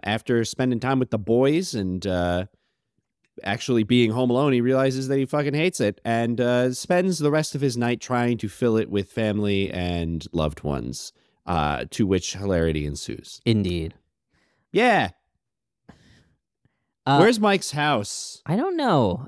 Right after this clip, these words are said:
Speaker 2: I think Mike, hold on. I think the only way to find out is to go on Airbnb and search ratings low to high.
Speaker 1: Yeah,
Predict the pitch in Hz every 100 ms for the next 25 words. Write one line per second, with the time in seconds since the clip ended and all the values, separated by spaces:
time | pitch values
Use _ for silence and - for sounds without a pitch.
0 | - 135 - 208 233 - _ - 135 151
1 | 151 139 - _ _ _ _ _ _ -
2 | _ _ _ _ - 110 87 80 - -
3 | 104 120 180 208 160 165 147 143 117 123
4 | 120 135 104 - 92 98 101 95 98 95
5 | 90 87 92 101 92 87 - 98 95 -
6 | - - _ _ _ - 95 104 104 104
7 | 98 95 - - _ - 95 95 90 -
8 | 104 80 58 85 - _ _ _ _ _
9 | - 135 120 104